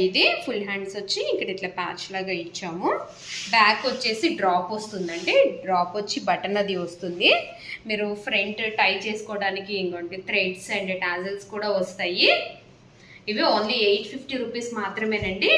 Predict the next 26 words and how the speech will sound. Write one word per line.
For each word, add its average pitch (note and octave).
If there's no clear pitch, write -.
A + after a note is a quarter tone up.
టోటల్ A#3
అన్నీ A3+
కూడా B3+
ఫ్రీ B3+
సైజ్ A#3
ఇవి. D#4
క్వాలిటీ C4+
అయితే D4+
మాత్రం C4
చాలా B3+
బాగుంటుందండి. B3+
లోపలంతా B3+
కూడా C4+
కంప్లీట్ C#4+
ఫుల్ D#4
లైనింగ్ C4
వస్తుంది. A#3+
లైనింగ్ B3
కూడా B3
గేరా A#3+
చూడండి B3
ఎంత G#3+
గేరా A3+
ఉందో. G#3+
లైనింగ్ B3+
కూడా C4